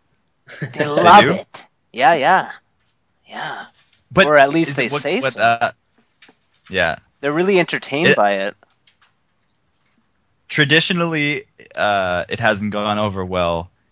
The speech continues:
Speaker 3: in the past with me. Not gone over well, but in my workplaces.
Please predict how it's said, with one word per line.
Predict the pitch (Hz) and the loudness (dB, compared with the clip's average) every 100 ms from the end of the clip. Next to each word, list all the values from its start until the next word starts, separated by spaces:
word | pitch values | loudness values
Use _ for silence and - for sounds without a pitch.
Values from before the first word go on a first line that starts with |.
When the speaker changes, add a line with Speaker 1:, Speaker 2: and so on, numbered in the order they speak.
| _ | _
Speaker 3:
in | 92 | -8
the | 87 | -8
past | - - 95 87 95 90 | -10 -6 -2 -2 -4 -12
with | 87 87 | -16 -12
me. | 87 | -10
Not | 73 107 147 - 113 | -6 2 2 0 -2
gone | 120 110 | 0 2
over | 98 107 123 | 0 -2 -4
well, | 123 131 156 | -2 -2 -2
but | 139 107 - _ _ | -2 -4 -4 _ _
in | 101 110 | -4 -2
my | 98 92 92 | -2 -2 -6
workplaces. | 92 113 - 131 127 - 135 143 - | -6 -6 -6 -8 -6 -10 -12 -14 -20